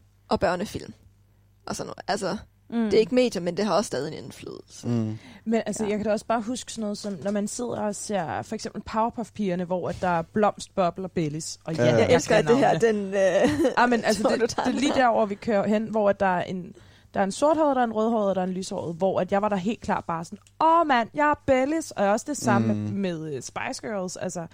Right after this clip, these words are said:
Speaker 1: Ja.
Speaker 4: nu er der virkelig meget girl power herovre. Hvor at, altså, der var det også bare altid, så var jeg sådan, "Åh,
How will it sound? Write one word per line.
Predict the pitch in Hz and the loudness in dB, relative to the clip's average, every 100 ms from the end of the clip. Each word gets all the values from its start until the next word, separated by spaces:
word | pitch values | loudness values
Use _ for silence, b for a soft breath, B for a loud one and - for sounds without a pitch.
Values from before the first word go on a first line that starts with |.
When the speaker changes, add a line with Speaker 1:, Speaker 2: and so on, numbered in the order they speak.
| B | B
Speaker 1:
Ja. | 208 - | -10 -2
Speaker 4:
nu | 196 | 2
er | 196 | 2
der | |
virkelig | 185 208 180 | 2 0 -2
meget | 151 - | -4 -4
girl | 156 165 | -4 -2
power | 160 151 | -2 -2
herovre. | 156 147 - b b b | -4 -6 -10 b b b
Hvor | 214 226 202 | 2 4 6
at, | 196 | 4
altså, | 185 190 | 2 0
der | 202 220 | 0 2
var | 269 | 2
det | 208 | 2
også | 190 - | 0 -2
bare | 110 - | -6 -2
altid, | 277 - 233 208 | -4 -4 -8 -6
så | |
var | 214 | -4
jeg | 190 | -6
sådan, | 208 - 254 | -10 -10 -6
"Åh, | 254 | -6